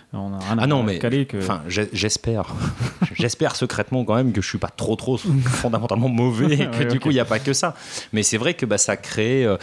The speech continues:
Speaker 2: mais parce que c'est, euh, mais en plus le fait que j'étais joueur aussi et que j'étais présent, bah, sur les forums comme Trick
Speaker 1: Ouais.
Speaker 2: Track, et cetera.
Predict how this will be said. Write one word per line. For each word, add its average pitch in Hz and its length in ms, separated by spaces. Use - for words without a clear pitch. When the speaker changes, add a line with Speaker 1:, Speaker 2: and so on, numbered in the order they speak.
Speaker 2:
mais 117 60
parce 113 180
que 127 100
c'est, - 160
euh, 101 300
mais 107 120
en 104 100
plus 127 300
le 113 120
fait 123 160
que 127 80
j'étais 104 240
joueur 107 380
aussi 120 420
et 101 60
que 104 120
j'étais 92 220
présent, 104 420
bah, 104 80
sur - 160
les 90 60
forums 87 260
comme 92 140
Trick 123 140
Speaker 1:
Ouais. 113 40
Speaker 2:
Track, 101 300
et 92 60
cetera. 107 360